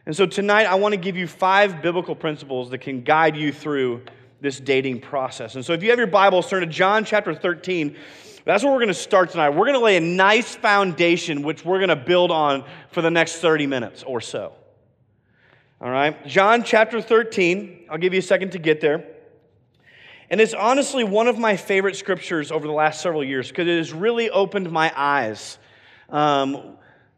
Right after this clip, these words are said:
in terms of what is it actually like, what is the biblical way to do relationship?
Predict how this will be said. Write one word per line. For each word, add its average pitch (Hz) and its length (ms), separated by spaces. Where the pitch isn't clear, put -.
in 170 120
terms 202 360
of 170 140
what 185 220
is 269 100
it 285 100
actually 185 360
like, 180 300
what 185 220
is 220 120
the 196 100
biblical 180 420
way 165 140
to 151 80
do 151 120
relationship? 120 760